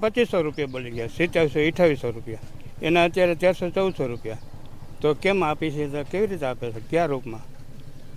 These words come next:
કંઈ પ્રકાર તો હોય છે ને, કેવી રીતે પૈસા આપે છે સહાય? દવા, ખાતર, બિયારણ, એના ભાવ પાંચ વર્ષ પહેલાં જે હતા એનાથી દસ ગણા થઈ ગયા.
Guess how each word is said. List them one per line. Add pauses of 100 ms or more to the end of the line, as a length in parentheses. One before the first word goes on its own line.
(160)
કંઈ
પ્રકાર
તો
હોય
છે
ને, (1500)
કેવી
રીતે
પૈસા
આપે
છે (180)
સહાય? (1700)
દવા, (560)
ખાતર, (840)
બિયારણ, (380)
એના
ભાવ
પાંચ
વર્ષ
પહેલાં
જે
હતા (440)
એનાથી
દસ
ગણા
થઈ
ગયા.